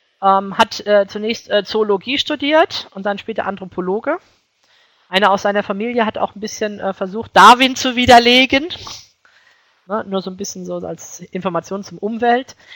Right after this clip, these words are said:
Umfeld. Er bereiste im Rahmen seines Studiums Neuguinea und schloss es mit einer Dissertation, äh, für einen, äh, neuguineischen Stamm namens Latmul ab. Das heißt, er hat untersucht, wie kommunizieren primitive, in Anführungsstrichen jetzt, nicht abwertend gemeint, wie kommunizieren primitive eingeborene Stämme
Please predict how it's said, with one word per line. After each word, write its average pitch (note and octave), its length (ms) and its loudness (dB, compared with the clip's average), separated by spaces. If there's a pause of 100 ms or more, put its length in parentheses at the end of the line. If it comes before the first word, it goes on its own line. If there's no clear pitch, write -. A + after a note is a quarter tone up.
(180)
Umfeld. B3 500 -6 (300)
Er G#3 100 6
bereiste G#3+ 540 8
im A#3+ 100 4
Rahmen A#3 280 8
seines A3+ 180 4
Studiums A#3+ 420 -4
Neuguinea G3+ 600 4 (100)
und B3 80 -8
schloss - 260 2
es C4+ 160 -8
mit A3+ 120 -8
einer G#3 160 2
Dissertation, A3+ 800 -2 (140)
äh, G#3+ 220 0
für - 180 -10
einen, G3+ 260 -4
äh, F#3+ 120 -4
neuguineischen G3+ 680 -4
Stamm G3 320 -4
namens F3+ 300 -8
Latmul F3 360 -4
ab. - 220 0 (400)
Das - 120 -2
heißt, A#3+ 220 6
er C4+ 220 4
hat D#4 160 4
untersucht, A3 760 0
wie C4+ 220 0
kommunizieren B3+ 1040 0 (840)
primitive, A3 760 2
in D#3+ 180 -4
Anführungsstrichen F3+ 800 -4
jetzt, C3+ 180 -12
nicht - 200 -2
abwertend E3+ 400 0
gemeint, C#3+ 320 -8
wie A#3 160 -2
kommunizieren A#3 720 -2
primitive B3 580 -4
eingeborene F#3 680 0
Stämme G3+ 400 -2